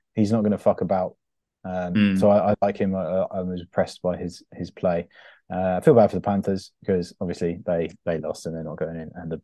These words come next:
Speaker 1: fucking Bucks are. But yeah, that's it. Um, last game of the season. Um, Dolphins Jets. I'm probably gonna watch that and be horrendously disappointed, uh, because it's going to be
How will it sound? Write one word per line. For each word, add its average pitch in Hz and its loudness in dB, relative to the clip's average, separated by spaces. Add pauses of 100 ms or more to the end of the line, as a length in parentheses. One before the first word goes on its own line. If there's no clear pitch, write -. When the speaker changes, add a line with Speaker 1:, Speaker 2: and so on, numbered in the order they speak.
(120)
Speaker 1:
fucking - -14
Bucks - -6
are. - -6
But 107 0
yeah, 123 8
that's 120 4
it. 139 6 (720)
Um, 110 2 (160)
last 135 4
game 135 6
of 131 4
the 123 -2
season. 135 0 (680)
Um, 98 -2 (1040)
Dolphins 110 4
Jets. 104 0 (760)
I'm 104 -6
probably 98 -4
gonna 92 -4
watch 92 -6
that 98 0 (400)
and 90 -6
be 87 -2 (100)
horrendously 90 -2
disappointed, 87 -6 (460)
uh, 85 -2
because 85 -8
it's 113 -8
going 87 -4
to - -18
be 85 -4